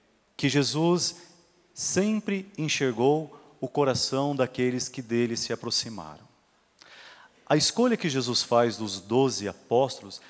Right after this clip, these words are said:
não é pautada pela aparência. Jesus não escolheu nenhum apóstolo porque eram pessoas virtuosas,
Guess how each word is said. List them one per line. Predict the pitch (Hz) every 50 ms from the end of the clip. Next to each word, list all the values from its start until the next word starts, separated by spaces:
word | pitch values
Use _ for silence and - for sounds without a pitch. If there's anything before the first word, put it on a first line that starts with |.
| - - _
não | 151 175 220
é | 233
pautada | 226 - 190 147 - - 135 131 131 123 117 113
pela | - 131 120 113 107
aparência. | - - 113 107 101 95 92 87 78 - - - - 95 98 - _ _ _ _ - - - - - - _ _
Jesus | - 147 160 156 214 226 196
não | 214 214
escolheu | 202 - - - 196 190 202 202
nenhum | 196 196 190 190 202 233 247 233
apóstolo | 208 - - 160 156 175 196 185 - - -
porque | - 180 170 - 180
eram | 175 170 156
pessoas | 165 160 - - 165 156 151 131
virtuosas, | 120 139 135 120 - 120 110 117 135 156 170 165 151 156 160 147 -